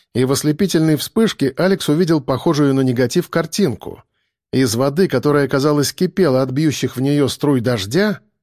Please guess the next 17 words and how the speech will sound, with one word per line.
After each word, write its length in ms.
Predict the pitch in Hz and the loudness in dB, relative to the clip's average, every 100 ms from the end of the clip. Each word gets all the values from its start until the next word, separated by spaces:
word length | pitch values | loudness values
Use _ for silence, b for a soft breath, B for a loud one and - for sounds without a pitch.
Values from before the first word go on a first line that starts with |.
| - | -12
выбирался 760 | 98 127 120 139 165 - 160 | -2 0 2 2 0 0 -2
зверь. 500 | 156 170 185 92 - _ _ _ _ _ | 0 0 -2 -4 -12 _ _ _ _ _
Алекс 320 | 117 127 123 | -2 -2 -2
не 80 | 139 | -2
сразу 360 | 127 156 143 160 | 0 0 0 -2
понял, 360 | - 208 135 120 | 0 0 2 0
что 140 | 135 | 0
это 180 | 127 131 | 0 0
не 100 | 135 | 0
просто 420 | 175 214 - 135 | 2 0 0 -2
зверь, 420 | 127 143 107 - _ _ _ | 0 0 -2 -6 _ _ _
это 200 | 117 117 | -6 -2
с 100 | 117 | -2
некоторых 460 | 139 135 135 127 - | -2 -2 0 -2 0
пор 300 | 143 151 - | 0 0 -2
его 540 | 139 120 135 110 185 185 | -6 0 0 2 2 0
зверь. 480 | 107 113 101 - | -2 -4 -6 -8